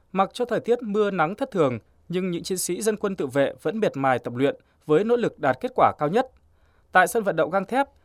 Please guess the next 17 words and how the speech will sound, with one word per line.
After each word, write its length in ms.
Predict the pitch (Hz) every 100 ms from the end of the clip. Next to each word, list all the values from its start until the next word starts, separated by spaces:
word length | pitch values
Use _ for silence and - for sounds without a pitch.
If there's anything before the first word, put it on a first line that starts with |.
| _ -
các 120 | 240
nội 140 | 220
dung 240 | 165 208 190
luyện 140 | -
tập 200 | 156 131
bắn 160 | 139 135
súng, 320 | - 156 240 - -
điều 140 | 165
lệnh 160 | 151 147
đội 140 | 139
ngũ, 300 | 139 156 269 - _
kỹ 100 | 196
thuật 200 | - 160
chiến 200 | - 165
đấu 180 | 165 165
bộ 140 | 214
binh 260 | 160 180